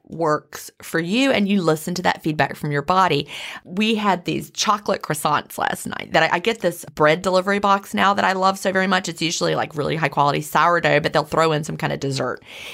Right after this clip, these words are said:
And these chocolate croissants had been sitting in the freezer for probably two months because I just didn't feel like making them. I don't know.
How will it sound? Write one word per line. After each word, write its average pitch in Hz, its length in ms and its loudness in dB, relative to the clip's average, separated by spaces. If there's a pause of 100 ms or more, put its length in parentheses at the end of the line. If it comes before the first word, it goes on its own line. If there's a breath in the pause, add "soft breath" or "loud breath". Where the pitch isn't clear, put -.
(140)
And 156 140 -2
these 151 280 0 (200 loud breath)
chocolate 214 500 2
croissants 165 480 0
had 151 100 -2
been 147 160 -2
sitting 196 320 0
in 185 80 -2
the 180 80 0
freezer 170 600 2 (320 loud breath)
for - 200 -4
probably 277 520 2
two 220 200 2
months - 500 -4 (340 loud breath)
because 208 380 2
I 202 100 4
just 247 200 -6
didn't 269 200 -4
feel 233 140 -4
like 226 140 0
making 147 320 -4
them. 95 180 -8
I 165 140 0
don't 143 100 -8
know. - 160 -12